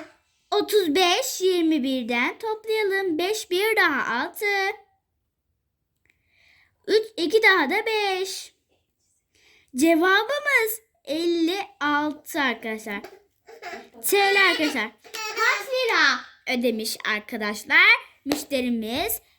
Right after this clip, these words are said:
elli altı T L ödemiş. Şimdi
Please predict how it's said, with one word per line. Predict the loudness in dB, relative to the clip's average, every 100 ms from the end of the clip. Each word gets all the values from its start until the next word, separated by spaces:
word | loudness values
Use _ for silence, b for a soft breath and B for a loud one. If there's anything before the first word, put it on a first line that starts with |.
| -6
elli | 0 4 4 4 4
altı | 4 2 -2 -6
T | 0
L | 4 4 4 4 2
ödemiş. | 0 -2 -2 0 0 0 0 -2 -6 -12 _ _ _ _ _ -6
Şimdi | -2 2